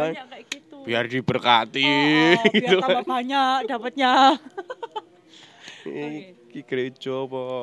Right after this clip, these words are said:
Speaker 2: pasar, jan. <laughs>
Speaker 1: Oke. Tapi, tapi Mas Kelvin, Kak Kelvin, ini aku punya trik loh.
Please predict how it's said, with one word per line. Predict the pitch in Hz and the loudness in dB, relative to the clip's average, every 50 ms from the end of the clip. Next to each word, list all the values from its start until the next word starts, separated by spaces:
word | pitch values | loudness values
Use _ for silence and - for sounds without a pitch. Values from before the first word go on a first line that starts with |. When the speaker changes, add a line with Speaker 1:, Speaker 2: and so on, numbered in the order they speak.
| 120 - _ _ _ _ | -10 -12 _ _ _ _
Speaker 2:
pasar, | _ - 156 131 135 156 - - 143 127 123 127 131 135 | _ -12 -10 -10 -10 -12 -8 -4 -4 -2 -2 -2 -4 -6
jan. | 120 117 107 117 117 - - - - - - 214 - - 214 - | -8 -14 -16 -16 -16 -16 -16 -14 -12 -6 -6 -6 -4 -4 -6 -6
<laughs> | - 208 _ - 208 - - - - _ 247 | -6 -8 _ -6 -10 -8 -12 -14 -14 _ -20
Speaker 1:
Oke. | - 202 208 180 _ _ - - - - - | -20 -20 -20 -20 _ _ -20 -20 -20 -20 -18
Tapi, | - 311 330 - 359 339 294 _ _ _ _ _ _ 311 302 320 | -18 -18 -14 -12 -12 -12 -12 _ _ _ _ _ _ _ -20 -14
tapi | - 294 302 320 339 320 294 - - | -12 -12 -10 -8 -8 -8 -8 -10 -14
Mas | 226 240 240 | -14 -14 -14
Kelvin, | 233 _ 233 214 208 - - 185 190 196 | -14 _ -14 -14 -14 -14 -16 -16 -16 -16
Kak | 190 - 202 202 | -16 -18 -16 -12
Kelvin, | 202 208 208 202 226 226 - | -10 -10 -10 -10 -12 -14 -14
ini | - 285 302 330 330 | -14 -16 -14 -12 -10
aku | 247 233 262 _ 302 | -8 -8 -8 _ -10
punya | - - 269 254 254 165 | -12 -10 -8 -8 -8 -8
trik | 165 - 233 - - - | -10 -10 -14 -16 -14 -12
loh. | 180 165 165 | -14 -14 -14